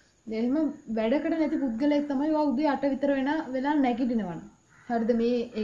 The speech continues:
ලෙවල් එක්සෑම් එක තියාගෙන, O ලෙවල් එක්සෑම් එක මේ හෙට අනිද්දා තියාගෙන, ඔයා එහෙම වෙනවා නම්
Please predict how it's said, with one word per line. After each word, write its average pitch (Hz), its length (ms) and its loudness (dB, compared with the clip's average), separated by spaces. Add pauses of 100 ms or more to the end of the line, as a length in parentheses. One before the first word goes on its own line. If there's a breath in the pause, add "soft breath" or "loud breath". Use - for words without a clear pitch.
ලෙවල් 214 280 -2
එක්සෑම් 202 420 -6
එක 196 180 -6
තියාගෙන, 277 400 0
O 226 160 0
ලෙවල් 214 280 -2
එක්සෑම් 202 400 -6
එක 196 120 -8
මේ 202 120 -6
හෙට 190 160 -8
අනිද්දා 202 340 -8
තියාගෙන, 294 540 0 (640 loud breath)
ඔයා 285 280 2
එහෙම 277 260 2
වෙනවා 247 340 0
නම් 247 240 0